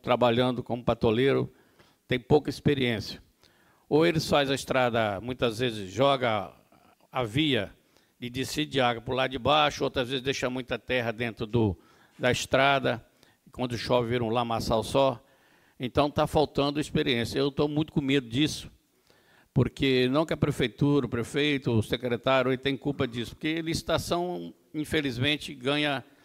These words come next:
o mais barato que sai o mais caro, muitas vezes. E a gente não pode fazer uma contratação de pro-, de profissionais melhores, de empresas melhores, que a licitação não permite isso. Hoje me falaram aí que gastando duas, um dia pra fazer dois quilômetros.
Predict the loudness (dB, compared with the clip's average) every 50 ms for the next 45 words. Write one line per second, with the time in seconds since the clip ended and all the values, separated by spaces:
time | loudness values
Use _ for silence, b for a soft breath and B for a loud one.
0 | b b b b b -2 0 2 2 2 2 2 2 2 4 2 2 0 -2 -4
1 | -8 -12 -12 -12 -16 -14 -12 -8 -4 -2 -2 -2 -2 -2 -4 -4 -4 -4 -2 -2
2 | 0 0 0 -2 -4 -8 -12 -14 -14 -10 -6 -6 -6 -6 -6 -10 -12 -12 -14 -16
3 | -20 _ b b b b b b b b b b -4 -2 -2 0 0 -2 -4 -4
4 | -4 -6 -4 -2 -2 -2 0 -2 -4 -6 -6 -4 -4 -4 -4 -4 -6 -6 -4 -6
5 | -4 -2 -2 -2 -2 -2 -4 -4 -4 -4 -6 -8 -10 -14 -14 -14 -16 -16 -12 -8
6 | -6 -6 -6 -4 -2 -2 -2 -2 -4 -4 -4 -4 -4 -4 0 0 2 2 0 0
7 | -4 -8 -10 -8 -6 -4 -2 -2 -2 -2 -4 -4 -4 -2 0 0 2 0 0 -2
8 | -4 -10 -12 -14 b b b b b b -8 -8 -8 -8 -6 -4 -4 -4 -4 -4
9 | -6 -6 -6 -6 -6 -4 -4 -4 -2 -4 -6 -10 -10 -10 -6 -4 -4 -4 -4 -6
10 | -10 -16 -18 _ b b b b b b b b b b b b b b _ _
11 | _ _ _ _ _ _ -6 -4 -4 -4 -6 -8 -10 -10 -6 -2 0 0 2 2
12 | 0 0 0 -2 -4 -4 -4 -4 -2 -2 -2 -4 -4 -6 -6 -6 -6 -8 -10 -8
13 | -6 -6 -4 -2 -2 -4 -4 -8 -12 -14 -12 -12 -12 -12 -10 -8 -8 -8 -8 -8
14 | -8 -8 -8 -6 -6 -8 -6 -6 -6 -8 -6 -6 -6 -4 -4 -4 -6 -8 -12 _